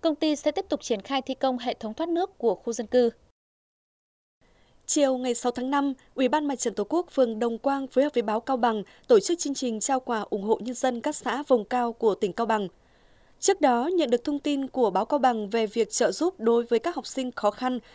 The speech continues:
Speaker 2: đồng bào các xã vùng cao tỉnh Cao Bằng, Ủy ban Mặt trận Tổ quốc phường Đồng Quang đã chỉ đạo các tổ chức thành viên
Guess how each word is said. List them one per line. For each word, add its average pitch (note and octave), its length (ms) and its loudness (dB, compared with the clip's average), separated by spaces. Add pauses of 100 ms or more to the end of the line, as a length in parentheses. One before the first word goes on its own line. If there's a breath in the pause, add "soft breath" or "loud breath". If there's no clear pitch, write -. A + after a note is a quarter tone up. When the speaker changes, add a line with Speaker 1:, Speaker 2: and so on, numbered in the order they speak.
(140 soft breath)
Speaker 2:
đồng B3+ 200 2
bào A#3+ 160 0
các E4 140 -2
xã D#4 360 -4
vùng A#3 160 2
cao C4 220 -4
tỉnh G#3+ 180 -4
Cao B3 140 -2
Bằng, G#3+ 220 2 (380 soft breath)
Ủy B3+ 140 2
ban C#4+ 180 -2
Mặt C4 120 -6
trận G3+ 180 -4
Tổ G3 160 -2
quốc F4+ 240 -2
phường A#3 220 -2
Đồng A3 160 -2
Quang B3 280 2 (240 soft breath)
đã B3+ 140 4
chỉ - 180 -4
đạo A3 160 -2
các - 180 -6
tổ C4 140 6
chức E4+ 200 -4
thành A#3 180 -6
viên B3+ 260 2